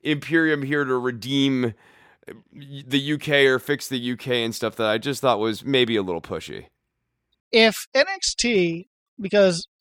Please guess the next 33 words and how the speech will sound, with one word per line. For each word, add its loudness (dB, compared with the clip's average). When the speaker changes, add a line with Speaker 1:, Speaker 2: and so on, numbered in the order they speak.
Speaker 2:
they've 2
already 2
started 0
kind -2
of -10
poaching 0
people -2
for 0
the -4
T -2
V -2
show, -6
Tony -2
Storm -2
planning -2
to -8
be 0
over 2
on -2
N -10
X -8
T, -6
uh, -8
mainland, -2
Pete -2
Dunne 0
over 0
there, 0
there's 0
another 4
one 4
I'm -2
forgetting -2